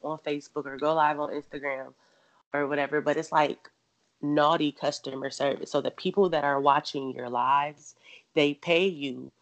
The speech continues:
to see you, you know, like, show your, show your boobs, show your butt, like, talk to you, chat online,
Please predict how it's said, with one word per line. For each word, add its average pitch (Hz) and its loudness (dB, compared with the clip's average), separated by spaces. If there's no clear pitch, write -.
to 151 -8
see - -2
you, 143 0
you 160 6
know, 139 6
like, 127 0
show - 0
your, 139 4
show - 0
your 160 4
boobs, 160 2
show 143 0
your 151 2
butt, 170 6
like, 131 -6
talk 160 2
to - -10
you, 156 -6
chat 151 -4
online, 151 -2